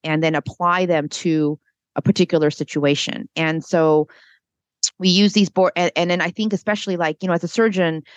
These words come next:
again, as, as the first person the patient sees, I do explain the role of radiation and the medicines with either pills or chemo and so forth. Um, and I, you know, I think as a breast surgeon,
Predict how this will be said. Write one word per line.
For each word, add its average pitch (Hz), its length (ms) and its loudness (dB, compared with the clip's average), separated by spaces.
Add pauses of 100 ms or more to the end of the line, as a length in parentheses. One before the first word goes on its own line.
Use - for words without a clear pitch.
(180)
again, 202 280 2
as, 175 240 0
as 180 140 0
the 190 80 0
first 220 300 -2
person 196 300 -4
the 165 80 -8
patient - 340 -8
sees, 208 420 0
I 214 260 0
do 247 260 0
explain 170 600 -4
the 160 100 2
role 160 280 4
of 156 120 -2
radiation 160 720 -2
and 147 120 0
the 143 60 -2
medicines 156 720 -2
with 147 160 -4 (440)
either 151 220 2
pills 185 480 2
or 156 100 -2
chemo 185 480 0
and 160 80 0
so 226 220 2
forth. 156 340 0 (420)
Um, 156 280 0
and 160 100 -2
I, 202 140 0
you 302 340 -4
know, 294 60 -2
I 208 80 -2
think 254 160 -2
as 208 100 2
a 180 60 0
breast 170 240 -2
surgeon, 165 640 -4